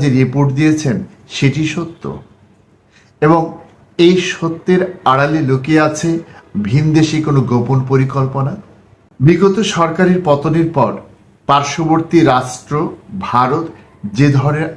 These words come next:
আচরণ করেছে, তা থেকে মনে হচ্ছে তারা এদেশের ওপর, এদেশের মানুষের উপর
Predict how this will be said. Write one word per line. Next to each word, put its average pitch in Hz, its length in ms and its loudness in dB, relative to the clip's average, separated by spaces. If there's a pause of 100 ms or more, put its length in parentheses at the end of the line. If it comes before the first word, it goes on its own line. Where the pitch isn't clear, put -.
(180)
আচরণ 139 320 0 (100)
করেছে, 147 380 -4 (580)
তা 147 100 4 (140)
থেকে 175 180 -2 (160)
মনে 147 160 2 (100)
হচ্ছে 156 340 -4 (500)
তারা 143 200 4 (400)
এদেশের 156 400 2 (240)
ওপর, 139 240 0 (420)
এদেশের 135 340 2 (140)
মানুষের 131 480 -2
উপর 151 180 -6